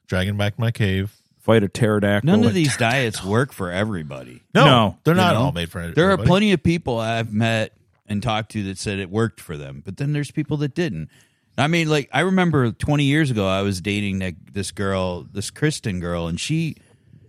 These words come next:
Speaker 3: she, like, went full on vegetarian and gained forty-five pounds.
Speaker 1: Yeah.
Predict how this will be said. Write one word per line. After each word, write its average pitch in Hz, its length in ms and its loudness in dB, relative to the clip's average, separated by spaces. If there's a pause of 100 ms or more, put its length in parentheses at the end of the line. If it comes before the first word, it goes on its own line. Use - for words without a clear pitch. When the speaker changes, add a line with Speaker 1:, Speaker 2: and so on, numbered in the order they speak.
(160)
Speaker 3:
she, 185 360 -2
like, 139 200 2
went 123 200 0
full 139 300 -2
on 123 180 -2
vegetarian 123 880 -2
and 120 180 2
gained 117 260 0
forty-five 117 480 0
pounds. 101 460 -6
Speaker 1:
Yeah. 92 180 0